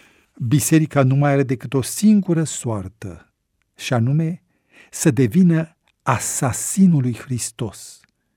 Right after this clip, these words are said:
și nimicitorul de neam. Este exact drumul pe care apucase biserica din timpul Mântuitorului, în anul treizeci și unu după Hristos. E vorba de biserica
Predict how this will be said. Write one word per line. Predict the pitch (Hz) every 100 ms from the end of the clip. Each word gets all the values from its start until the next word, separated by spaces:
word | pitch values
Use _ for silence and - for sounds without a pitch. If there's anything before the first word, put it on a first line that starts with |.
| _
și | - -
nimicitorul | 131 127 156 156 147 - 117 175 151 123
de | 110 107
neam. | 98 95 87 110 _ _ _ _ _ _ _ _ _ - -
Este | 185 160 -
exact | 160 151 - 147 -
drumul | 165 131 190 175
pe | 165 165
care | 156 143
apucase | - 127 185 156 143
biserica | 113 117 175 160 127 131
din | 120 110
timpul | 160 139 143
Mântuitorului, | 120 110 120 107 151 143 117 104 104 _ _ _ _ _ _ _
în | - 120
anul | 120 117
treizeci | 110 127 117
și | -
unu | 127
după | 110 117 110
Hristos. | - 107 - 107 101 - _ _ _ _ _ _ _ _
E | - 113
vorba | 110 120 110 110
de | 107 104 101 _ _ _ _ _
biserica | 175 165 131 113 113 - 110 98